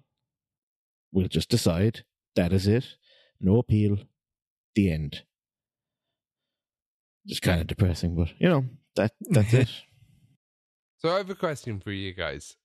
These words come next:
Speaker 3: I
Speaker 2: Hmm.
Speaker 3: have a day tomorrow.
Speaker 1: Yep.
Speaker 3: And given what we just talked about, I should, like, within that day tomorrow, I should have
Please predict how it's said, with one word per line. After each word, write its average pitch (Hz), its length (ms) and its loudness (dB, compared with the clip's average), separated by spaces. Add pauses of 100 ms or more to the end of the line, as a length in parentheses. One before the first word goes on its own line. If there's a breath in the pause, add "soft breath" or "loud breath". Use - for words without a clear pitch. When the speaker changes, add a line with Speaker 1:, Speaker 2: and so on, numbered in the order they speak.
(680)
Speaker 3:
I 147 260 4
Speaker 2:
Hmm. 123 160 2
Speaker 3:
have 143 220 -4
a 139 60 -6
day 120 340 -6
tomorrow. 92 580 -10 (1600)
Speaker 1:
Yep. 127 240 2 (260)
Speaker 3:
And 110 500 -6 (840)
given 117 520 -6
what 95 160 -8
we 113 180 -6
just 101 280 -10
talked - 400 -8
about, 85 420 -10 (120)
I 98 140 -6
should, 95 260 -12 (920)
like, 92 200 -10 (140)
within 143 400 -4
that 127 260 -6
day 110 240 -6
tomorrow, 85 680 -8 (580)
I 104 80 -10
should 98 300 -10
have 95 180 -12